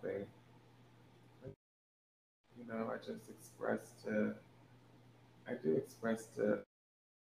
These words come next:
reach out to people, be like, "Hey, I am down right <laughs> now. Can you pray for me, or can you,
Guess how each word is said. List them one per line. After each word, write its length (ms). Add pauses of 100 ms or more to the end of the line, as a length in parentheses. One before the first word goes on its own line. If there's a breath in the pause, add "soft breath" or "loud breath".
(600)
reach 100
out 180
to 140
people, 200
be 80
like, 240
"Hey, 240 (220)
I 100
am 300
down 280
right 120 (180)
<laughs> 160
now. 180 (100)
Can 240
you 260 (120)
pray 180 (100)
for 140
me, 80 (160)
or 160 (100)
can 120 (100)
you, 120